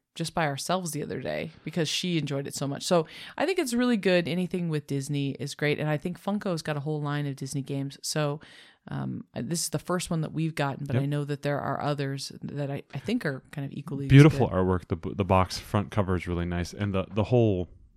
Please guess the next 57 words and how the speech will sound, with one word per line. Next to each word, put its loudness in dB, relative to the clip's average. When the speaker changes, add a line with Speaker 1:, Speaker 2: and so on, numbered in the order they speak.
Speaker 2:
the 2
whole, 4
you -2
know, 2
a -6
lot 8
of -4
times 4
when 2
you 0
go 6
three-dimensional 0
in 0
a -2
game 0
like -2
this, 0
it -2
can -2
be 4
a 2
little 2
rickety. 0
It's -12
very, 2
s-, -6
very, 4
you 0
know, -10
stout. 2
And, 2
Speaker 1:
Yeah, 2
I 0
Speaker 2:
and, 0
Speaker 1:
think -4
it -4
is -8
too. -6
Speaker 2:
you 4
know, 6
w-, 2
feels 8
like 4
it's -4
good 0
quality 4
materials. 0
Even 4
though 4
it's -4
cardboard, 2
it -4
felt 2
like -6
heavy-duty -2
cardboard, -2
and, -6